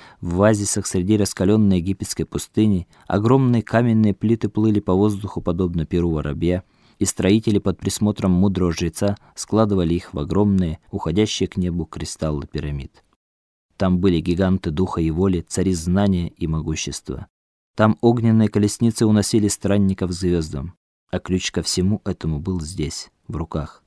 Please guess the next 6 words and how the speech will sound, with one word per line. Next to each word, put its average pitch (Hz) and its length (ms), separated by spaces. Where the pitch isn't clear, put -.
в - 60
старинных, 87 580
пожелтевших, 80 800
обожжённых 92 720
временем 80 440
книгах, 95 560